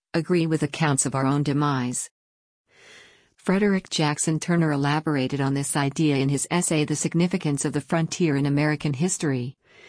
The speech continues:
delivered in eighteen ninety-three at the World's Columbian Exposition in Chicago,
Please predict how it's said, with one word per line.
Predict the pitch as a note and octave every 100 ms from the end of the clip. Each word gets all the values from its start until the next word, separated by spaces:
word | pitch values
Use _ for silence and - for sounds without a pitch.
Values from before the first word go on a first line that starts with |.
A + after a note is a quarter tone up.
| - - -
delivered | F3 F3 F3 D3
in | C3+
eighteen | F3 G#3 - F3+ D#3+
ninety-three | C#3+ E3+ E3+ F3 D#3+
at | C3+ D3
the |
World's | C#3 D#3+ E3 -
Columbian | - D3 D3 D#3+ D3+
Exposition | D#3 - - D3 D#3+ - C#3
in | C#3
Chicago, | - D3+ E3 E3+ F#3 C3+ C3 D3+